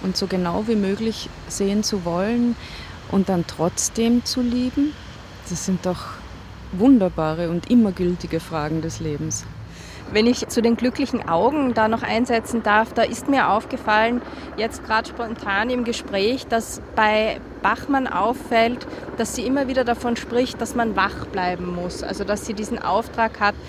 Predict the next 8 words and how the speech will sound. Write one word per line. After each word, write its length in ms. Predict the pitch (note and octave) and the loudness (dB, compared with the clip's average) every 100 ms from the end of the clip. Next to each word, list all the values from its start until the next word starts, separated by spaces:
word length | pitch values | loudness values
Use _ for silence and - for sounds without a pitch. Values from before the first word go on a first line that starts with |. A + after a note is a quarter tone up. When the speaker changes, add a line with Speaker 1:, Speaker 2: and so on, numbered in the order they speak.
| - - - - - | -14 -14 -16 -14 -2
Speaker 2:
als 260 | G3+ G#3 - | 0 0 0
Autorin 880 | G#3 G#3 G#3+ G3+ A3+ A3+ A3+ A3+ G#3 - - | -2 0 2 4 6 6 4 4 -2 -10 -4
wach 320 | - G3 - - | 2 2 0 -8
zu 160 | B3 | -8
sein, 520 | A3+ G3+ G3 G3+ G#3+ G#3 | -2 0 2 2 0 0
Dinge 300 | B3 B3 A3 | 2 4 2
zu 140 | - | 0
sehen, 840 | G#3+ - G3 G3+ G#3 G#3 G#3 G3+ | -6 -4 -2 2 4 4 2 -2